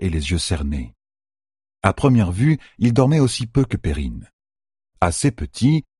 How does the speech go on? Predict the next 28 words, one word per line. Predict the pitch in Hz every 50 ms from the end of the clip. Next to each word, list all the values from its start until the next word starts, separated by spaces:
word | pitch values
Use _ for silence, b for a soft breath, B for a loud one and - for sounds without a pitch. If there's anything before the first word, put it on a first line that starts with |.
| _ _ _
il | 110 113 -
portait | - 120 - 165
son | - 123 104
plastron | - 120 113 - - 147
d'argent, | 110 107 92 80 78 82 82 76 69 69
mais | 101 -
pas | - 139
de | 95 80
casque. | - - 71 67 - - - - 78 - - _ _ _ _ _ _ _ _ _ _ _
Comme | - 87 80 82
il | 80
n'avait | 78 78 76 80
pas | - 85 80
pris | - - 107 98
la | 85 73
peine | - 92 90 76
de | 69
se | - - 82
raser, | 65 67 65 67 82 107 131 143 131 b b b b b
une | 113 117 113 104
barbe | 151 160 151 127 113
naissante | 98 87 82 78 - - 117 131 139 131 - -
assombrissait | 110 - - 123 110 107 - 143
son | - 110 95
menton | 87 87 82 - - 78 85 -
et | - 104
ses | - - 71
joues. | 67 65 67 64 58